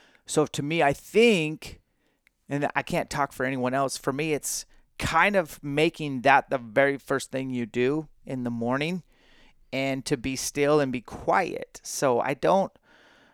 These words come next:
um, I don't know if that works for other people. Um, one of the, one of the churches I've gone f-, to for a long time called it P B J.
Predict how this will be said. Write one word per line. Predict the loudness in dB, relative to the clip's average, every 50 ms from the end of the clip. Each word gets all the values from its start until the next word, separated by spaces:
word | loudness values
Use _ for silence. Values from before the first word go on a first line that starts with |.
| _ -4
um, | -2 0 0 2 0 0 -2 -4 -8 -12 _ _ _ -2
I | -2 2
don't | 4 4 4 4
know | 4 4 4 4
if | 2 2
that | 0 0 0
works | 0 -2 -2 -2 -6
for | -6 -2 0 2
other | 2 2 2 -2
people. | -2 -4 -6 0 2 4 4 4 2 0 _ -20 -20 _ _ _ -4
Um, | 0 0 2 2 0 -2 -4 -10 _ _ _ _ _ _ -12 -12 _ _ _ _ _ _ -4
one | -4 0 4 4 4 6
of | 4
the, | 2 0 -2 _ -12 -6 -2
one | 2 4
of | 4
the | 2
churches | 2 2 -2 -2 0 0 0
I've | 0 0 2
gone | 2 2 4 4 2 0 -4 -12
f-, | -18 -20 -16 -8
to | -4 -2 -2 -2 -2
for | -2 -2 -2
a | 2
long | 2 2 2 2 0
time | -2 0 0 0 0 -2 -4 -8 _ _ _ _ _ _
called | 2 2 2 4 2
it | 0 -2 -2
P | -4 -2 -2 -2
B | -2 -2 -4 -2
J. | 2 4 6 8 10 8 8 6 4 0 -4